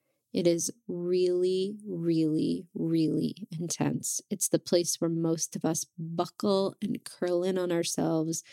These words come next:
It's the place where we can, um, it's a lot of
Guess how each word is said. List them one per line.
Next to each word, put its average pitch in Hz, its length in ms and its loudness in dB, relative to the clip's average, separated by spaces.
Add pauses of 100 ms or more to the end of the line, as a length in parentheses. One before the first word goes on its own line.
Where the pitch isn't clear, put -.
(680)
It's 190 200 0
the 185 100 4
place 180 460 0
where 170 200 2
we 165 580 0 (360)
can, 165 600 0 (1160)
um, 170 540 0 (1400)
it's - 360 2
a 185 80 0
lot 180 360 2
of 175 120 -2